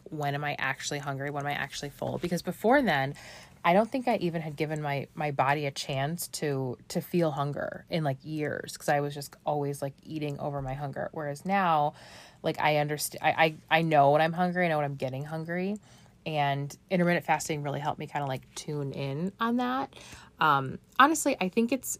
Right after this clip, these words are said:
it's fine to do long term. I would probably keep doing it, but I just felt like, you know, like I said, I'm kind of, like, where I wanna be in terms of, of weight. So,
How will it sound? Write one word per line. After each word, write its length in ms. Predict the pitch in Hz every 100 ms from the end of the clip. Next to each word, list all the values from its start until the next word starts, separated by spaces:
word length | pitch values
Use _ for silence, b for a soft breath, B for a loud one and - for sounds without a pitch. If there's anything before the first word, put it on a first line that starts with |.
| -
it's 180 | 180 -
fine 380 | 135 139 165 185
to 140 | 147
do 420 | 147 131 127 127 -
long 260 | - 143 143
term. 340 | - 147 139 -
I 120 | 143
would 260 | 147 156 - _ -
probably 280 | - 156 147
keep 240 | - 147 -
doing 300 | 143 143 135
it, 160 | 131 -
but 100 | 151
I 100 | 147
just 260 | 143 151 -
felt 240 | 143 -
like, 360 | 139 135 - - B B B -
you 80 | 151
know, 240 | 135 - -
like 200 | - 156
I 20 | 143
said, 160 | -
I'm 100 | 131
kind 180 | 131 151
of, 60 | 147
like, 160 | 143
where 240 | 143 139 135
I 140 | 135 -
wanna 260 | 151 139
be 340 | 139 135 135 -
in 140 | 151
terms 320 | 143 139 139
of, 180 | 135 143 -
of 180 | 156 143
weight. 440 | 143 131 139 208 - B B B -
So, 580 | - 170 147 139 139